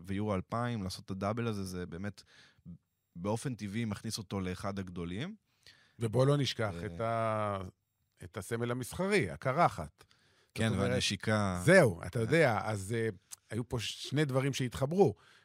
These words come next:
Speaker 2: אה, אין הרבה, היום יש יותר, אבל בתקופה ההיא לא היו הרבה שחקנים קרחים. אה, וכשאתה שוער, קרח, זה בולט ל-, למרחוק.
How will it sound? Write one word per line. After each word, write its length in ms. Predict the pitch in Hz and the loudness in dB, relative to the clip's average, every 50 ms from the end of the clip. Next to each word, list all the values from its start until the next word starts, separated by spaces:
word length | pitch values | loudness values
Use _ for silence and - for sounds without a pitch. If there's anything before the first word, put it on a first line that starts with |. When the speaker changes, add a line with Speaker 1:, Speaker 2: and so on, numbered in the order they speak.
| _ _ - | _ _ -4
Speaker 2:
אה, 420 | 104 110 113 113 110 113 113 117 120 | -2 0 2 2 4 4 2 2 2
אין 180 | 135 175 214 | 4 6 6
הרבה, 260 | 240 233 196 156 156 156 156 147 143 139 139 135 135 131 131 131 127 127 127 123 120 120 117 120 - | 8 6 6 6 6 8 8 8 8 8 6 6 6 4 4 4 4 4 4 4 2 2 0 -2 -4
היום 320 | - - 123 143 160 170 160 | -4 0 2 2 4 4 2
יש 100 | 127 127 | 2 2
יותר, 360 | 110 101 - 143 127 107 87 - - - | 0 0 2 0 0 0 -2 -4 -8 -8
אבל 200 | - 104 113 113 | -4 -2 0 0
בתקופה 360 | 110 107 110 - 139 131 - 196 | 0 0 -2 -2 -2 0 2 2
ההיא 140 | 180 165 | 2 2
לא 100 | 175 208 | 2 2
היו 160 | 269 320 302 175 | 2 2 2 2
הרבה 320 | 143 123 123 117 113 107 | 4 4 4 4 4 2
שחקנים 400 | - - 110 - 117 110 110 107 | 0 -2 -4 -2 0 0 0 0
קרחים. 440 | - - 101 90 - - 92 82 78 - _ _ _ - | -2 -2 -6 -6 -6 -6 -6 -6 -6 -8 _ _ _ -10
אה, 200 | - 104 107 104 101 | -6 -4 -2 -2 -2
וכשאתה 380 | 98 104 - - 101 - - 104 | -2 -4 -4 -4 -4 -4 -4 -6
שוער, 320 | - - 127 165 190 170 135 | -4 -2 -2 0 0 0 -2
קרח, 400 | - - 123 131 160 165 131 110 | -2 -6 -6 -4 -2 -2 -2 -4
זה 120 | 107 117 | -4 -6
בולט 420 | 113 110 127 151 185 214 185 - - | -2 0 2 2 4 2 0 0 -2
ל-, 60 | 151 151 151 143 147 | -2 0 0 2 0
למרחוק. 600 | 151 156 151 143 156 139 - 143 117 101 - | 0 0 0 -2 -4 -4 -2 -2 -2 -2 -4